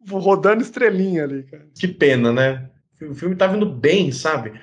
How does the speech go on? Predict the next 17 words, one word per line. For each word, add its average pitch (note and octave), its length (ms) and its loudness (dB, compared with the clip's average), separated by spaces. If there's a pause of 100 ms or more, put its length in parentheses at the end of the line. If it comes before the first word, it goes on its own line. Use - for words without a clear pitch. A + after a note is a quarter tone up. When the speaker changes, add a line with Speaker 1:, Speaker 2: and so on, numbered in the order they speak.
Speaker 2:
E C#3+ 60 -8
quando G3 260 2
eu G3+ 60 4
vi A3+ 100 2
que B3 80 2
era G#3+ 120 4
do F3+ 100 0
Michael F3 360 0
Bay, D#3 140 2
eu F#3 60 4
fiquei F3+ 160 -6
meio, D#3 220 -8
"Puta, - 240 -20 (360)
Michael D#3+ 380 -8 (100)
Bay, C3 460 -2 (560)
Transformers", D3 1120 2
né? D3+ 360 2